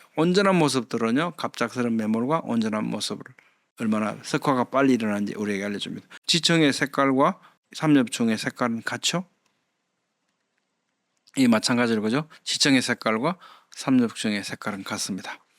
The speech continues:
예, 갑작스런 매몰의 증거. 어, 이 해파리가, 심지어 해파리도 동일한 모습을 그대로 보존한 상태로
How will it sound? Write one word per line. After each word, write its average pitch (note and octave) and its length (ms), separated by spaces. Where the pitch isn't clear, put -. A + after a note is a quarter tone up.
예, A#2 160
갑작스런 - 640
매몰의 A2+ 320
증거. G2+ 360
어, B2+ 200
이 E3+ 120
해파리가, F#3 800
심지어 F3 380
해파리도 G#3 680
동일한 C3 500
모습을 A2 460
그대로 D#3 520
보존한 C#3 460
상태로 D3+ 560